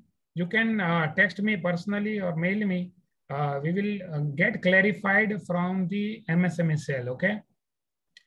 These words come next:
Provide information for transfer of plant from one place to another place, eh, with old or new machines. So from transferring from one place to another place, there is no subsidy, but that is what I understood.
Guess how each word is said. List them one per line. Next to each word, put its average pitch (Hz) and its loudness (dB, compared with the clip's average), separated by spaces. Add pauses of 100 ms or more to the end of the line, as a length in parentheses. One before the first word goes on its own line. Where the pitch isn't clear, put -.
(300)
Provide 214 4
information 214 2
for 196 -2
transfer 185 0
of - -4
plant 196 2
from 185 0
one 208 2 (400)
place 196 2
to 196 -2
another 180 2
place, 185 -4 (200)
eh, 190 4
with 165 0 (120)
old 208 4
or 196 2
new 165 4
machines. 143 -2 (1200)
So - -12 (100)
from 269 -4
transferring 170 0
from 262 0
one 196 4
place 190 2
to 185 0
another 185 2
place, 160 2
there 151 0
is 156 0
no 180 2
subsidy, 151 -2
but 139 -6
that 143 0
is 139 0
what 156 2
I 147 4
understood. 131 0